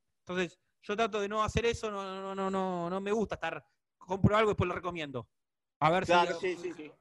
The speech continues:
Speaker 1: o sea, lo, lo, lo aclaro porque es importante para que todos lo tengan claro. Y
Speaker 2: Y
Speaker 1: aparte
Speaker 2: es así, es, es un poco así, es un poco así. Nosotros, entre nuestros amigos, no, nos ayudamos, ¿viste? "Che, a ver en qué invertimos, y tengo tanto, ¿en qué invierto?". Así vamos viendo las variantes que vamos a hacer.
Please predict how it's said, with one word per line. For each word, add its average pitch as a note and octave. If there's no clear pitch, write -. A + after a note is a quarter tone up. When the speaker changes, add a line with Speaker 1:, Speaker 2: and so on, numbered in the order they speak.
Speaker 1:
o D3+
sea, D3
lo, D#3+
lo, E3
lo E3
aclaro A3+
porque G#3+
es -
importante G#3
para F#3
que E3+
todos G#3
lo F#3
tengan F#3
claro. D#3
Y -
Speaker 2:
Y D#3
Speaker 1:
aparte E3+
Speaker 2:
es A3
así, G3
es, F3+
es G#3
un A3+
poco A3
así, G#3+
es D#3+
un F#3+
poco G3+
así. F3
Nosotros, G#3+
entre E3
nuestros F3
amigos, B3
no, D3
nos D3
ayudamos, E3+
¿viste? E3+
"Che, A3+
a G3+
ver A3+
en A3+
qué G#3+
invertimos, G3
y D3+
tengo A3
tanto, E3+
¿en E3
qué G#3
invierto?". F#3
Así G3
vamos F3+
viendo G#3
las D#3+
variantes F3+
que D#3+
vamos E3+
a -
hacer. C#3+